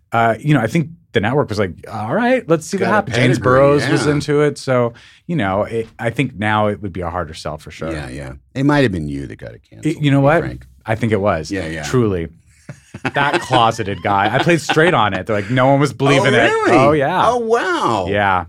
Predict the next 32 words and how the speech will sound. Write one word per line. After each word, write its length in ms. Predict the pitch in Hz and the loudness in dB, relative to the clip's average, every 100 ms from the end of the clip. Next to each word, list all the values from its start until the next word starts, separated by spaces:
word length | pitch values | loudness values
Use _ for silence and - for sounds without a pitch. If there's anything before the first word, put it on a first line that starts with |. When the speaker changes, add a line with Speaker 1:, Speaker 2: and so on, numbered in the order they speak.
| - | -10
Speaker 2:
Wow. 560 | - 131 202 302 123 95 | -6 -2 -2 -2 -2 0
Speaker 1:
Yeah. 320 | 98 92 87 87 | 0 2 0 2
Speaker 2:
How 160 | 196 | 2
was 140 | 240 175 | 2 0
that 320 | 208 311 - | -2 -2 -6
for 220 | 143 175 | -8 -8
you? 240 | 160 147 151 _ _ | -8 -12 -16 _ _
Speaker 1:
Great. 140 | - 247 | -2 4
Speaker 2:
To 40 | 349 | 4
have 120 | 285 | 4
your 120 | 135 | 2
fir-, 240 | 123 139 - | 0 -2 0
oh, 200 | 156 151 | 2 4
was 180 | 156 196 | 4 2
it? 100 | - | 0
I 80 | 180 | 2
Speaker 1:
I 20 | |
Speaker 2:
mean, 140 | 196 277 | 2 2
but 60 | |
Speaker 1:
loved 160 | 311 - | 2 2
Speaker 2:
to 60 | 117 | 2
Speaker 1:
it. 40 | |
Speaker 2:
have 160 | 190 180 | 2 0
your 120 | 170 | -2
first 380 | 170 170 - - | -2 -4 -4 -4
thing 240 | 151 160 | -2 0
you 60 | 147 | 0
hear 360 | 139 147 151 | 0 -2 -2
to 100 | 135 | -4
be, 280 | 123 127 120 | -4 -4 -6
you 120 | - 120 | -6 -4
know. 260 | 107 101 | -4 -6